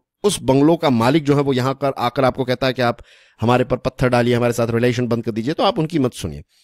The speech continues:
ये देखिए कि हमने आपके लिए क्या-क्या किया है। तो ना एक बहुत स्मार्ट तरीके से भारत ये सारी चीजें डिस्कस कर रहा है। नंबर थ्री, कि जब भी जरूरत पड़ी है तो बहुत ही फेवरेबल टर्म्स में, ऐसा नहीं है कि हमने आप पर कर्ज डाल दिया, नहीं,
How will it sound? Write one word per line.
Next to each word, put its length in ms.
ये 160
देखिए 360
कि 60
हमने 400
आपके 260
लिए 160
क्या-क्या 360
किया 220
है। 60
तो 140
ना 420
एक 100
बहुत 300
स्मार्ट 480
तरीके 220
से 100
भारत 260
ये 120
सारी 160
चीजें 260
डिस्कस 300
कर 120
रहा 100
है। 180
नंबर 160
थ्री, 200
कि 60
जब 180
भी 360
जरूरत 420
पड़ी 140
है 100
तो 120
बहुत 280
ही 80
फेवरेबल 540
टर्म्स 320
में, 80
ऐसा 240
नहीं 140
है 60
कि 80
हमने 180
आप 180
पर 80
कर्ज 300
डाल 160
दिया, 140
नहीं, 220